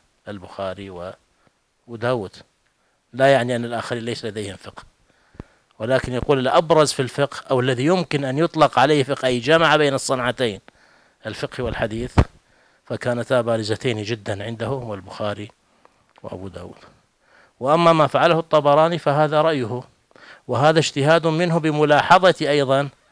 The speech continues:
أن الإمام أحمد بن حنبل كان من أنبه وأنجب وأبرز تلاميذ الإمام الشافعي وهو راوية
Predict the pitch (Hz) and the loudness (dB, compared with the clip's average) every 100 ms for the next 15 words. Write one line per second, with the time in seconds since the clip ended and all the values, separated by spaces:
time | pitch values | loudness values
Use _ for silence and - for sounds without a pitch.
0 | _ _ _ - 127 123 127 127 120 123 | _ _ _ -8 -4 -2 -2 -2 -2 -4
1 | 120 117 113 110 117 117 113 120 - _ | -4 -6 -6 -6 -6 -6 -6 -8 -10 _
2 | _ _ _ - 127 123 120 117 117 123 | _ _ _ -6 -2 -2 -4 -6 -6 -6
3 | 113 107 113 - 110 113 104 104 113 90 | -8 -8 -10 -10 -10 -10 -10 -10 -12 -10
4 | 107 117 107 101 104 107 107 104 98 107 | -6 -6 -8 -10 -10 -8 -8 -10 -10 -10
5 | 98 - 123 120 107 110 113 107 110 113 | -10 -10 -4 -4 -4 -8 -8 -6 -6 -8